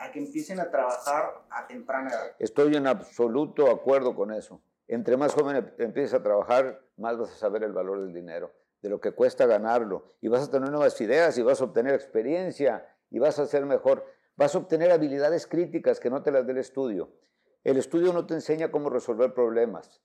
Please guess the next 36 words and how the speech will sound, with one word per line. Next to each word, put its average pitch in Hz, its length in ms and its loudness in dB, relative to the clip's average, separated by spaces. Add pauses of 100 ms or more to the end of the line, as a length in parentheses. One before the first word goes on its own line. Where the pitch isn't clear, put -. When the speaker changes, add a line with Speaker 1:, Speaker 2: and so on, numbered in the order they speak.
(280)
Speaker 2:
la 101 100 -2
vida 117 240 2
diaria 107 340 2
sí. 104 380 -8 (540)
El 123 160 2
estudio 156 380 2
no 160 180 2
te 131 520 6
dice 139 360 0
que 117 80 -4
tienes 131 240 -4
que - 80 0
aprender 117 380 0
otro 113 240 -4
idioma, 120 540 -2 (140)
pero 110 200 0
vas 117 180 2
a 123 60 2
ver 117 100 4
en 120 80 -4
la 107 80 -4
vida 110 260 0
práctica 117 360 0
que 95 100 -10
te 104 100 0
va 117 120 2
a 113 40 0
servir. 98 560 -4 (320)
El 123 160 2
estudio 143 1040 4
no 127 300 -2
te 151 80 -2
enseña 147 340 0
a 123 40 0
ser 139 200 2
asertivo, 123 880 -2